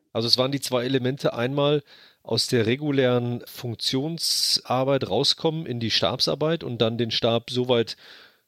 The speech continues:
organisiert bekommen, dass er im Prinzip miteinander vernünftig funktionieren kann. Das ist ja meistens auch nochmal ein Prozess, ne?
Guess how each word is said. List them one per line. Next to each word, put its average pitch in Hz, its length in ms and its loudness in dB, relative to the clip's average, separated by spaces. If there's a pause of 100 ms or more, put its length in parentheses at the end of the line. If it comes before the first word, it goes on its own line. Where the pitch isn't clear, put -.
organisiert 123 600 2
bekommen, 123 360 -2
dass 110 180 2
er 113 300 2
im 113 100 -4
Prinzip - 300 -4
miteinander 110 340 2
vernünftig 107 420 -2
funktionieren 104 540 0
kann. 85 160 -4
Das 82 140 -2
ist - 120 2
ja 104 80 2
meistens 98 340 2
auch 101 100 0
nochmal 92 240 0
ein - 40 -10
Prozess, - 400 -2
ne? 135 160 -4